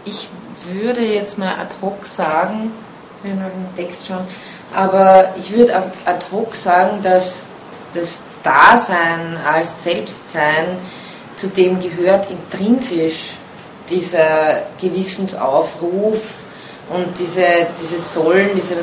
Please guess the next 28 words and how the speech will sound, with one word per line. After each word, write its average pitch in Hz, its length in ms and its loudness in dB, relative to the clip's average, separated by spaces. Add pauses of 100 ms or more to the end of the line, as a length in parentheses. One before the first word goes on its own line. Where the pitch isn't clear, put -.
(140)
diese, 170 220 -2 (460)
wenn 180 160 2
man 180 80 -2
so 175 220 -4
will, 190 220 2
moralische 170 600 2
Komponente 175 520 -4
in 165 60 -4
Sein 160 180 -4
und 170 100 -6
Zeit, 143 220 -2
würde 165 140 -2
er 165 60 -6 (120)
nie 190 60 -4
von 180 160 -4 (260)
Moral 156 480 2 (100)
reden. 139 260 -4
Das 160 140 -8
tut 165 200 -6
er 170 100 -2
nur 170 120 -2
deshalb, 156 440 -2
weil 151 140 2
er 151 80 0
da 139 340 0 (360)
Kant 165 220 -2
interpretiert, 170 760 -4 (500)
ähm, 175 520 0